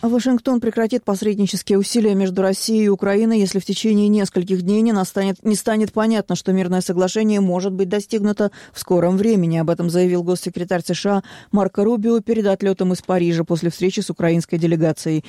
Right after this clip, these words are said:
«Если мир возможен, мы в деле. Если нет, у нас есть другие приоритеты», заявил глава Госдепартамента. По его словам, С Ш А помогали Украине последние три года и желают завершения конфликта,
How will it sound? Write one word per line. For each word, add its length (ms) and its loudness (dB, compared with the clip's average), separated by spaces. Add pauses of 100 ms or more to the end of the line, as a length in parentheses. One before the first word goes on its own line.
(220)
«Если 260 0
мир 200 2
возможен, 500 0
мы 100 2
в 60 -2
деле. 380 2
Если 260 -2
нет, 220 0
у 40 -2
нас 240 -2
есть 140 -2
другие 320 0
приоритеты», 560 -2
заявил 320 0
глава 240 0
Госдепартамента. 840 -2 (360)
По 140 0
его 160 2
словам, 420 0
С 100 -8
Ш 180 -2
А 20 -4
помогали 440 0
Украине 460 0
последние 460 -2
три 160 0
года 260 0
и 60 0
желают 320 0
завершения 560 -2
конфликта, 500 -2